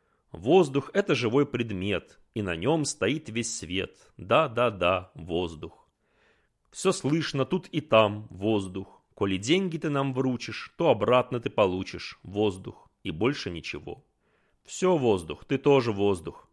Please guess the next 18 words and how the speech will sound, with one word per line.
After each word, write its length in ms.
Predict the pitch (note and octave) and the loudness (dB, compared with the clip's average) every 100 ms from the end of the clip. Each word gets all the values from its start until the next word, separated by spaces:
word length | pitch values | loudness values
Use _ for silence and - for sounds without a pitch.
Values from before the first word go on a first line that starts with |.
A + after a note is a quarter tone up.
| _ _ _ _ | _ _ _ _
Каждый 340 | - A2+ G#2 A2+ | -2 -2 2 6
раз, 200 | A2 - | 4 4
прослушав 580 | G2 F#2 A#2 G#2+ F#2 | -2 -2 -2 -4 -6
эту 160 | - - | -8 -12
песню, 480 | - C#3+ D#3 - A2+ | -4 0 0 0 -2
говорил 460 | G#2+ G2 F2+ D#3 | 0 2 2 4
Ефиму 400 | C#3+ C3 - A#2 | 2 2 -2 -4
Бравельману 640 | A2 G#2 F#2+ F#2+ F#2+ A2 A2 | -2 0 0 -2 0 0 0
начальник 560 | G2 E2+ A2 G2+ G2 | -2 -2 0 0 0
исправительного 800 | F#2+ - F#2+ F#2 F2+ G2 G2 G#2 | -8 -6 -2 -2 -2 -4 -2 -2
дома, 460 | A2+ A2+ F#2 D#2 - _ _ _ - | 0 0 0 -2 -12 _ _ _ -12
и 80 | G#2+ | -8
глаза 480 | G2 F2 F2+ C3 D#3+ | -4 -2 2 4 6
его 180 | C#3+ | 4
загорались 640 | C3 B2+ C3 A#2+ A2 G#2+ - | 0 2 4 6 4 2 -6
беспредельным 960 | F2 G2 - D#2 D2 A2+ C3+ A#2+ A2 | -10 -10 -10 -10 -6 -2 -2 -2 -4
детским 500 | F2 F2 F2+ - F2+ | -6 -6 -6 -6 -8
восторгом. 720 | F2 E2+ - E2+ C#2+ E2 - | -6 -6 -6 -10 -10 -10 -18